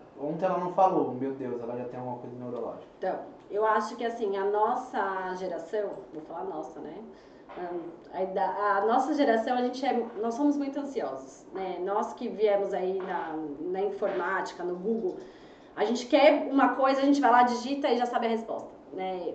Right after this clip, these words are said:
Speaker 2: Uma coisa que antigamente não, a gente ia, tipo, pesquisar. Então, a gente quer tudo pra ontem, a gente quer tudo resposta, a gente, a gente não aceita o tempo. Então, assim, "Ai, meu filho tá com seis meses hoje e ele não sentou. Ai, meu Deus, tá atrasado. Ai, meu filho não tá falando.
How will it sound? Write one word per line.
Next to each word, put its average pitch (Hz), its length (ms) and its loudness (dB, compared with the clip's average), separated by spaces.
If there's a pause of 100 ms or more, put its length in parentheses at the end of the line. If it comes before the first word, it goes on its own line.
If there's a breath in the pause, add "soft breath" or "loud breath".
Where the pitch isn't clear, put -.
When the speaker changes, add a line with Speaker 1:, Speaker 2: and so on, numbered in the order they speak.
Speaker 2:
Uma 220 100 -6
coisa 277 240 0
que 302 80 0
antigamente 285 520 -2
não, 214 180 -2
a 185 60 -2
gente 185 200 -8
ia, 202 100 -4
tipo, - 200 -16
pesquisar. 190 720 -2
Então, 233 300 0 (240 loud breath)
a 220 80 2
gente - 180 -6
quer 294 160 2
tudo 320 200 -2
pra 311 180 -2
ontem, 180 400 -6
a 175 40 -10
gente 190 220 -12
quer 240 120 -8
tudo 262 280 -8
resposta, 202 720 -2
a 185 80 -2
gente, 202 380 -6 (680 loud breath)
a 226 60 0
gente 285 160 4
não 339 100 4
aceita 339 480 2
o 311 40 -2
tempo. 262 340 0
Então, 240 160 0
assim, 285 200 2
"Ai, 359 240 6
meu 330 180 4
filho 339 300 2
tá 330 140 2
com 320 120 -2
seis 302 200 0
meses 254 480 -4
hoje 262 420 2
e 254 240 -4
ele 240 160 2
não 247 120 -4
sentou. 247 340 -6
Ai, 202 80 4
meu 226 120 4
Deus, 170 180 -4
tá - 100 -8
atrasado. 190 640 -6 (240)
Ai, 294 300 4
meu 269 140 4
filho 262 260 -4
não 247 80 -4
tá 240 100 -6
falando. 160 540 -8